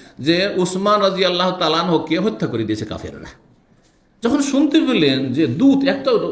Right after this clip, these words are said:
দূত, আর দূতকে অপমান করা, বন্দী করা অপরাধ,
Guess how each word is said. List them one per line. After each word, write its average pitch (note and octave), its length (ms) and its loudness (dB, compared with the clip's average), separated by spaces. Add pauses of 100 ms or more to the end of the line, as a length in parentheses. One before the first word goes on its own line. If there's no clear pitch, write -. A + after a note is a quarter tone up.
(100)
দূত, F3+ 380 0
আর A2 60 -4
দূতকে F#3+ 960 0 (120)
অপমান C3 420 0
করা, E3+ 280 -2 (440)
বন্দী D3 340 0
করা F3+ 220 2
অপরাধ, A3 460 2